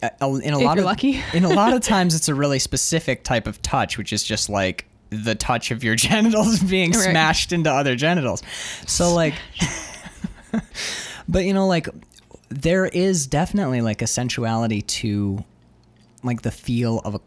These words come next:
Speaker 1: collarbone under fingertips, or the feel of, like, someone's cheek on your shoulder, like, like,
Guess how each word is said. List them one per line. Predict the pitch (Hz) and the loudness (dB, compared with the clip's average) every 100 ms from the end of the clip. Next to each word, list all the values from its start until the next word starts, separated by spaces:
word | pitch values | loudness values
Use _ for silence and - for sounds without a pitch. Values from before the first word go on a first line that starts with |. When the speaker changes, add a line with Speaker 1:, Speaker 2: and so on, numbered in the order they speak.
| _ - | _ -10
Speaker 1:
collarbone | - 127 113 98 80 80 71 - | -4 -2 -2 -2 -4 -4 -6 -6
under | 101 87 90 | -4 -4 -6
fingertips, | - 101 87 - - - - - - - _ - - - - - | -6 -6 -6 -8 -10 -10 -8 -8 -10 -20 _ -20 -20 -20 -16 -4
or | 120 | -2
the | 110 110 | -2 -4
feel | - 123 120 110 | -2 0 0 0
of, | 101 95 | -2 -4
like, | 101 98 92 87 - - | -2 0 -2 -4 -12 -8
someone's | - 120 110 107 98 - | -4 0 0 0 0 -2
cheek | - - 127 113 - | -4 -4 -2 -4 -4
on | 98 98 | -4 -2
your | 85 | -2
shoulder, | - - 85 78 76 - - | -2 -4 -4 -4 -8 -10 -6
like, | 113 110 - - | -4 -4 -6 -10
like, | 90 120 | -4 -2